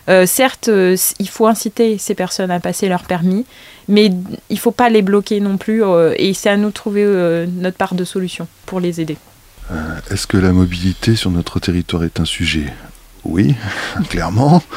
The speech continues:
Speaker 2: Est-ce que, euh, être mobile, c'est une valeur ajoutée à votre C V ? Clairement aussi. Oui. Bon, maintenant, j'entends dire, euh, dans la Nièvre, il faut la voiture.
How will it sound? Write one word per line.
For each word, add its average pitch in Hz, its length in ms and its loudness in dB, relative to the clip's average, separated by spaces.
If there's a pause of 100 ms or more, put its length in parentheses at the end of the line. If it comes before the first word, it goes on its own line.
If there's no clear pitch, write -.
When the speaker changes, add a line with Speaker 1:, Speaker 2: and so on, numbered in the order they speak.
(540)
Speaker 2:
Est-ce 107 340 2
que, - 160 2
euh, 101 760 6 (200)
être - 260 -2
mobile, 95 720 4
c'est - 240 -8
une 90 120 0
valeur 87 320 2
ajoutée 85 300 -4
à - 20 0
votre 80 200 -6
C - 140 -4
V ? 78 280 -4 (180)
Clairement 78 400 -4
aussi. - 360 -8 (320)
Oui. 147 340 4 (600)
Bon, 78 240 -4
maintenant, 113 520 2
j'entends 82 320 -4
dire, 117 260 2
euh, 78 160 2 (460)
dans 82 120 0
la 82 120 2
Nièvre, 123 160 6
il 101 60 4
faut 90 120 0
la 80 80 4
voiture. 82 480 2